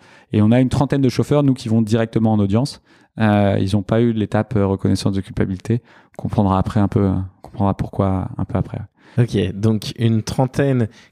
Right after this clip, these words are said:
Speaker 2: qui, euh, vont en audience, une trentaine qui reconnaissent la culpabilité.
Speaker 1: Non, t'en as, euh, nous, en, en tout, sur l'été, on a eu genre trois cents chauffeurs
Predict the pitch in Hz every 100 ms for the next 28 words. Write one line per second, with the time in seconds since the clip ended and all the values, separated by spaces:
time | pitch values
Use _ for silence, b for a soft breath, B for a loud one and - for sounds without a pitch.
0 | - - 113 110 107 98 95 95 101 104
1 | 98 101 123 123 120 - 101 98 - 101
2 | 107 107 107 - 101 98 92 92 95 92
3 | 95 - 90 95 90 87 120 131 135 127
4 | 123 123 123 117 110 113 131 139 131 143
5 | 120 - 185 190 - 123 117 - 143 120
6 | 117 113 110 107 - 120 127 123 - 147